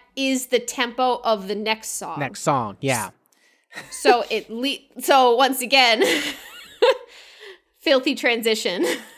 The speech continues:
Speaker 2: Yeah, they, like, they do the transitions really well because, I mean, to do what they just did, you actually have to do something inside of your first song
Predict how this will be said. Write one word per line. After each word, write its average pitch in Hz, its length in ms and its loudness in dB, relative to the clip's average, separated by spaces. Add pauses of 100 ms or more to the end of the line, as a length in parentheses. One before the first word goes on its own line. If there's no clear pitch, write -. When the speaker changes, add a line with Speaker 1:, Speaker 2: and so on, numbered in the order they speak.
(260)
Speaker 2:
Yeah, 190 240 4
they, 165 180 0
like, 190 160 0
they 202 120 4
do 226 140 0
the 208 80 0
transitions 180 580 0
really 156 460 4
well 143 300 4
because, 127 380 -4 (380)
I 160 80 -4
mean, 147 200 -2
to 143 100 -6
do 147 240 6
what 135 140 2
they 135 100 0
just 117 180 -8
did, 151 280 4 (160)
you 151 140 0
actually 151 220 0
have 131 180 -2
to 120 280 -2 (380)
do 175 180 6
something 151 320 2
inside 131 300 0
of 123 60 -4
your 110 140 -6
first 165 300 4
song 101 460 -4